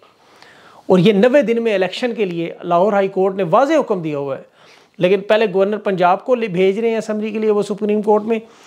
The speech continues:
और फिर दूसरी तरफ नब्बे दिन का वक्त ज़ाया करने की। और कोशिश इनकी सिर्फ यही है कि किसी तरह ये बता दें कि ये जो कानून पाकिस्तान है,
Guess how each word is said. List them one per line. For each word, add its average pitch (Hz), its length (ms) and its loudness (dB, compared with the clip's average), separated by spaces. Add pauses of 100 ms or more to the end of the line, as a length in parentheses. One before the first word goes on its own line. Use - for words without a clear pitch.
(240)
और 170 140 -2
फिर - 360 0 (120)
दूसरी 190 260 -2
तरफ 190 320 -2
नब्बे 196 260 2
दिन 180 160 -2
का 185 120 -2
वक्त 180 420 -4
ज़ाया 147 280 -4
करने 143 320 -14
की। - 180 -20 (440)
और 202 80 4
कोशिश 277 360 2
इनकी 302 200 0
सिर्फ 311 220 2
यही 240 240 2
है - 240 -10
कि 214 60 -14
किसी 247 220 -8
तरह 247 160 0
ये 214 140 2
बता 202 340 2
दें 226 120 -4
कि 220 100 -6
ये 208 80 -2
जो 196 80 -4
कानून 202 480 -4 (100)
पाकिस्तान 196 520 -2
है, 196 80 -2